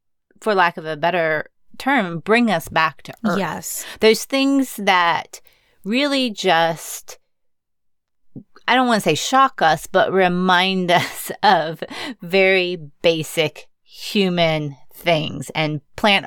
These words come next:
Speaker 1: our feet on the ground again.
Speaker 2: I love all of these, um, metaphors that we're using here because <laughs> this episode being called Dust to Dust, <laughs> I think that this is exactly,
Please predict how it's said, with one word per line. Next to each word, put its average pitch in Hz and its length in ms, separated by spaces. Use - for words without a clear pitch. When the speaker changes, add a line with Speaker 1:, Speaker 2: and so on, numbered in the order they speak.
Speaker 1:
our 160 80
feet 156 400
on 156 220
the 147 60
ground 143 360
again. - 300
Speaker 2:
I 233 80
love 208 300
all 196 320
of 175 60
these, 170 380
um, 170 440
metaphors 180 640
that 175 200
we're 180 100
using 175 340
here 185 220
because 190 320
<laughs> - 160
this - 220
episode 202 600
being 190 220
called 170 380
Dust - 460
to 190 100
Dust, - 480
<laughs> - 380
I - 160
think 277 320
that 214 420
this 359 240
is 208 380
exactly, 202 960